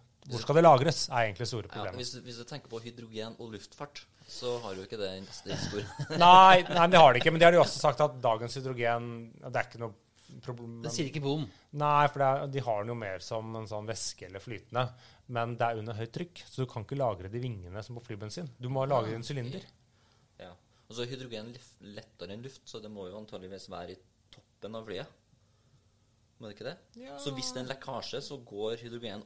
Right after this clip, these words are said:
Speaker 2: opp, og den går ikke i kabinen, for
Speaker 1: Nei, jeg
Speaker 2: eksempel?
Speaker 1: tror det, jeg vet ikke, men jeg tror liksom ikke lekkasje er egentlig det de frykter sånn. Det er litt den der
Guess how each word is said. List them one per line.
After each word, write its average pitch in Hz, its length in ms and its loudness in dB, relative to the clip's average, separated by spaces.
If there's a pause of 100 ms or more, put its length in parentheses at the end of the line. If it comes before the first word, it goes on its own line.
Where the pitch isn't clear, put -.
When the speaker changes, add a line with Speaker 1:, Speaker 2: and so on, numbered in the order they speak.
Speaker 2:
opp, - 240 -20
og 117 140 -10
den 117 100 -14
går 107 160 -6
ikke 95 220 -16 (100)
i 95 160 -12
kabinen, 95 320 -14
for 104 160 -16
Speaker 1:
Nei, 135 80 -6
jeg 131 80 -6
Speaker 2:
eksempel? - 80 -10
Speaker 1:
tror 139 160 -4
det, 117 640 -12
jeg 127 140 -8
vet 107 240 -2
ikke, 110 160 -6
men 123 80 -6
jeg 120 80 -10
tror 131 100 -6
liksom 120 160 -6
ikke 101 220 -8
lekkasje 107 640 -8
er 113 160 -6
egentlig 104 260 -12 (400)
det 104 220 -8
de 107 140 -8 (840)
frykter - 300 -14
sånn. 127 180 -6
Det 131 80 -6
er 139 80 -6
litt 151 160 -12
den 127 80 -10
der 107 140 -6